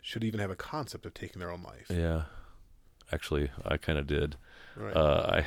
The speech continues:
Speaker 2: 'cause I was, I, I just kinda made a joke about being a late puberty, but I had, uh, an undescended testicle.
Speaker 1: Oh,
Speaker 2: When I
Speaker 1: interesting.
Speaker 2: was twelve, they discovered it for a sports physical.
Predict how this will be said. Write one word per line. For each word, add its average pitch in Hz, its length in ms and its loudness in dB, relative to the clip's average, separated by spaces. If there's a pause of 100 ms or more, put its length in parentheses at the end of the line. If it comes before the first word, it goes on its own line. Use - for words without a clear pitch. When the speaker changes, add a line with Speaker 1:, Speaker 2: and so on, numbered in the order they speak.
(200)
Speaker 2:
'cause 82 180 2
I 80 100 10
was, 85 380 4
I, 78 180 6
I 78 160 4 (220)
just - 160 -4
kinda 80 160 6
made 78 140 6
a - 40 -4
joke 85 220 4
about 73 260 4
being 71 340 2 (460)
a 78 80 4
late 78 280 6
puberty, 80 400 6
but 71 160 4
I 78 100 8
had, 80 320 6
uh, 69 380 4 (560)
an - 140 0
undescended 87 680 4
testicle. - 600 -4 (520)
Speaker 1:
Oh, 113 120 0
Speaker 2:
When 82 200 6
I 78 140 8
Speaker 1:
interesting. 78 60 6 (180)
Speaker 2:
was - 180 -4 (440)
twelve, 90 360 8
they 76 60 6
discovered 73 400 2
it - 120 2
for - 140 2
a - 40 2
sports - 340 0
physical. - 520 -2